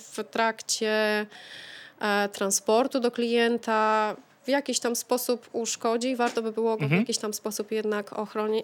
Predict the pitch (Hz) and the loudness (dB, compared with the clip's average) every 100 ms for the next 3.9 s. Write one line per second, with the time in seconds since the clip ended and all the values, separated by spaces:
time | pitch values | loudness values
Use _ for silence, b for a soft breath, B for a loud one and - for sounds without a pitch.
0 | - 220 - 214 - 226 277 339 - - | -2 -4 -2 -4 -2 -2 0 -2 -4 -2
1 | 311 - 381 403 427 320 302 285 277 269 | 0 2 4 2 2 -2 0 2 2 2
2 | 269 262 226 220 208 180 - 160 - - | -2 0 0 0 -2 -6 -10 -10 -10 -10
3 | 143 - 160 151 139 131 139 147 | -10 0 4 4 4 2 4 2